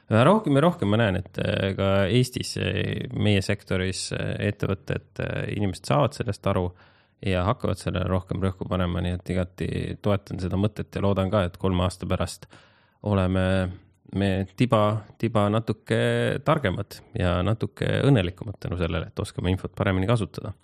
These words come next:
Aga siia saate lõppu veel kindlasti väike reklaamminut. Äh, nimelt meil on tulemas, ähm, sihuke tore konverents, äh, ehituskonverents, Ehitus kaks tuhat kakskümmend neli pluss. Ja see on, ähm,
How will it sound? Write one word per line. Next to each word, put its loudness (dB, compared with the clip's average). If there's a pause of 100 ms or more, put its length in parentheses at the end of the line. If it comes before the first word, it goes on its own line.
(680)
Aga 6
siia 2
saate 2
lõppu 0
veel 2
kindlasti 0 (100)
väike 2 (320)
reklaamminut. 2
Äh, 0
nimelt 2
meil 2
on -2
tulemas, 0
ähm, -4 (320)
sihuke -4
tore 2 (260)
konverents, 0
äh, -6
ehituskonverents, -2
Ehitus -4
kaks -4
tuhat -6
kakskümmend -2
neli -2
pluss. -4 (680)
Ja 4
see 2 (100)
on, 2
ähm, 2